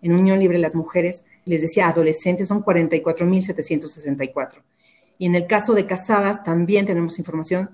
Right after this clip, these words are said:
desgraciadamente, que van de seis mil ciento dieciséis para mujeres y quince a diecinueve de mil setecientos diecisiete. Hasta esta, hago esta diferencia muy particular porque las mujeres tenemos ahí una situación verdaderamente de violencia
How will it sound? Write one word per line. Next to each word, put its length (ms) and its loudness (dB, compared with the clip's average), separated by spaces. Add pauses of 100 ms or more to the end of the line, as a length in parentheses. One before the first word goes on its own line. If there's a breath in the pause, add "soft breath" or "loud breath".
desgraciadamente, 1000 -4 (340 soft breath)
que 80 0
van 260 0
de 220 -2 (160)
seis 240 -4
mil 220 2
ciento 280 -2
dieciséis 600 -2
para 180 -2
mujeres 580 0 (360 soft breath)
y 260 2
quince 220 2
a 40 2
diecinueve 720 0
de 140 -4
mil 180 0
setecientos 480 -6
diecisiete. 540 -8 (200 loud breath)
Hasta 200 -4
esta, 260 -6
hago 220 4
esta 160 2
diferencia 500 4
muy 220 6
particular 640 -2
porque 340 -10 (320 soft breath)
las 140 -6
mujeres 380 4
tenemos 420 2
ahí 160 2
una 300 2
situación 580 -4
verdaderamente 720 2
de 80 2
violencia 640 0